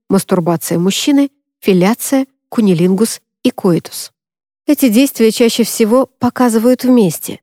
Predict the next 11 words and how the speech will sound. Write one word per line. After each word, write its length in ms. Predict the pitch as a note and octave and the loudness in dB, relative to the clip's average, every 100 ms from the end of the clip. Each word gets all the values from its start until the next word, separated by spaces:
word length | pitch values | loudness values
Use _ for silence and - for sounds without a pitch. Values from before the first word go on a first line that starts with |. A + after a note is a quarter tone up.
| _ | _
согласно 580 | - G3+ F3+ F3+ - F3+ | -6 -2 2 0 2 0
исследованию 600 | E3+ F#3+ A3 G3+ F#3 F3 | 0 0 2 2 2 2
изучающего 680 | E3+ F#3+ - E3+ D#3+ E3+ F3+ | 2 -2 0 0 0 0 0
влияние 500 | F3+ G3 F#3 E3 E3 | 2 4 4 2 0
порнографии 720 | E3 F3+ F3 F3 F3 E3+ F#3 | 0 2 2 2 0 0 0
Брайанта 440 | E3+ F3+ F3 F3 G3 | 2 2 2 0 -2
Пола, 360 | - C#4+ F3 - _ _ | 0 2 0 -4 _ _
доцента 540 | - F#3+ - G3 F#3+ A3+ | -2 -2 0 0 2 2
медиапсихологии 1120 | G#3 F3+ F3+ - F#3 - F3 F3+ F3 G#3+ A3 | 2 2 0 -2 -4 -2 0 0 2 2 2
Университета 800 | A3+ G#3 F#3 F3+ - F3+ F3+ F3+ | 2 4 2 0 -2 -2 -2 2
Индианы. 540 | F3+ F3 F#3 E3+ A#3+ | 2 2 0 0 -6